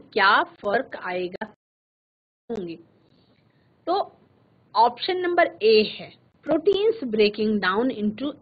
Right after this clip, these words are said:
amino acids, option number B starch breaking down into sugars, option number C fats breaking down into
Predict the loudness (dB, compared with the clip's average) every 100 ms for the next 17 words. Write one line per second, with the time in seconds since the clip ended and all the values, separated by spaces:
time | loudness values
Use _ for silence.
0 | -6 -4 -4 -4 -4 0 0 -2 -18 -20
1 | _ _ _ _ _ _ _ _ _ _
2 | -16 -14 -6 -4 -4 -2 -2 -2 -2 -2
3 | -2 -6 -10 _ _ _ -16 -16 0 4
4 | 6 4 0 -4 -4 -4 -6 -6 -2 -2
5 | -2 -6 -8 -6 -6 -6 -4 -4 0 0
6 | -2 -10 _ _ _ _ _ _ _ -2
7 | -2 -2 -6 -2 -2 -2 -2 -2 -4 -10
8 | -6 -4 -4 -6 -16 _ _ _ _ 2
9 | 4 2 0 -16 -6 0 0 0 -4 -6
10 | 0 0 0 -2 -4 -8 -6